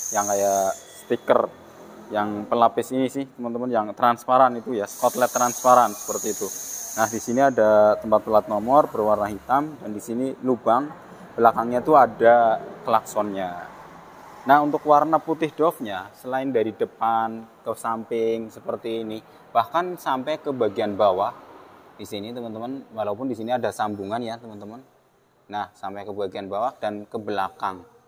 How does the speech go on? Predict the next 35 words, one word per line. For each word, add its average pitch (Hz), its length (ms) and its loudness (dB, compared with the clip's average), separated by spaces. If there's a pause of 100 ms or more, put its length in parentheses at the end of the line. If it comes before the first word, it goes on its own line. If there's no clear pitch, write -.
(420)
seperti 95 560 -10
ini. 90 140 -14 (1040)
Tapi 113 180 -6
kalau 127 300 0
nanti 120 240 -4
di 104 160 -6
bawahnya 104 560 -4
itu 151 160 -2
ada 113 480 0
warna 110 320 2
hitam. 107 400 -4
Ini 135 180 -4
yang 127 80 -2
warna 101 220 0
hitam 101 240 -8
berbahan 101 340 -6
plastik 92 320 -10
kasar 123 300 -8
sampai 110 400 -8
ke 113 80 -14
bagian 101 480 -14
depan 98 320 -14
sih, 98 160 -14 (560)
seperti 107 340 -8
ini. 92 120 -12 (680)
Nah, 117 160 0
untuk 113 160 -4
spakbor 123 480 2
juga 120 240 -2
menggunakan 110 560 -2
warna 104 400 4
putih, 123 320 -4
putihnya 110 400 -6
juga 101 240 -12
putih 98 320 -16